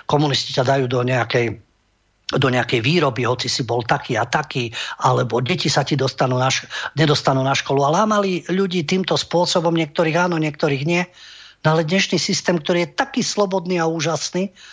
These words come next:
láme ľudí ekonomicky. Jasné, tie materiálne pôžitky, ktoré sú, každý chce mať aj dovolenku, aj auto, aj veľký byt, aj, mm, chatu a, a neviem čo. A to všetko, pokiaľ nenakradol,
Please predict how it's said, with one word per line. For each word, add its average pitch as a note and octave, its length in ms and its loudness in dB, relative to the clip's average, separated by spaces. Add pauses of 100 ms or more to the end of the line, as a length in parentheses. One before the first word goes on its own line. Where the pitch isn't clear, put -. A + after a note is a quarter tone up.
(160)
láme C3+ 240 2
ľudí B2+ 320 -4
ekonomicky. F3 720 -2 (580)
Jasné, C#3+ 560 0 (240)
tie D3 80 2
materiálne D3 560 2
pôžitky, D3 480 -2
ktoré C3+ 240 0
sú, C#3+ 240 -2
každý D3 400 0
chce - 160 -4
mať D#3 240 0
aj C#3+ 80 0
dovolenku, C3 480 0
aj D3 160 4
auto, B2 320 0
aj C3+ 80 2
veľký A#2+ 400 -2
byt, A2+ 240 -4 (240)
aj, B2 400 2 (160)
mm, C#3+ 320 -4
chatu C3 400 0
a, C3 160 2
a C3+ 160 -2
neviem C3 320 0
čo. - 80 0
A D3 160 -2
to D#3+ 160 2
všetko, F#3 560 -2 (240)
pokiaľ A#2+ 480 0
nenakradol, C3 720 0